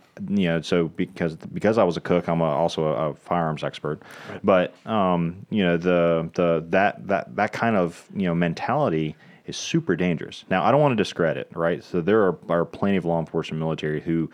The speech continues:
Speaker 1: um, use their background and their training to be able to help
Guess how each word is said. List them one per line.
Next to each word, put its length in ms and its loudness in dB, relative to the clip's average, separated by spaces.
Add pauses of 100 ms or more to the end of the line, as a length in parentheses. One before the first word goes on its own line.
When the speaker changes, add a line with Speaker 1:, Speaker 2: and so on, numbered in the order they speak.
(340)
Speaker 1:
um, 420 -2
use 380 0
their 160 2
background 760 -2
and 280 -6
their 100 -4
training 600 -4
to 100 -14
be 100 2
able 160 2
to 80 -6
help 600 -2